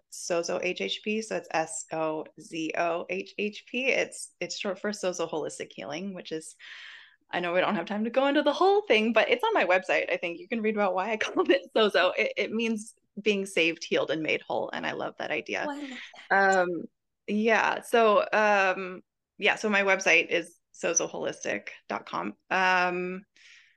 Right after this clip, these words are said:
Speaker 1: think probably that's the best. Those are the best. Like, I have a blog. People can read different free stuff. They can read my story and things like that. Um, I think there should be links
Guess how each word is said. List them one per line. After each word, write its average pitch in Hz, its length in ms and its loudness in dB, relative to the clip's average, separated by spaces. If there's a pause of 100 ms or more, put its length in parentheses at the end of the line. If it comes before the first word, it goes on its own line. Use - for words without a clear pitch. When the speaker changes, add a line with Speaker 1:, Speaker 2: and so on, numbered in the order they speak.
(300)
Speaker 1:
think 196 200 -10
probably 214 420 -6
that's 262 300 -4
the 262 60 -8
best. - 500 -6 (220)
Those 170 200 -10
are 170 40 -10
the 170 80 -4
best. 165 240 -2
Like, 185 160 -4
I 180 40 -4
have 180 160 -6
a 185 60 -4
blog. 160 320 -2 (100)
People - 240 -14
can 175 160 -14
read 170 200 -10 (140)
different - 300 -14
free 247 180 -2
stuff. 220 320 -2
They 202 80 -4
can 180 160 -8
read 175 260 -6
my 170 120 -8
story 160 560 -6
and 151 160 -8
things 156 180 -12
like 151 220 -12
that. 151 380 -4
Um, 156 580 -2 (1000)
I 160 120 -6
think 160 480 -8 (120)
there 170 200 -2
should - 240 -6
be 160 140 -4
links - 440 -6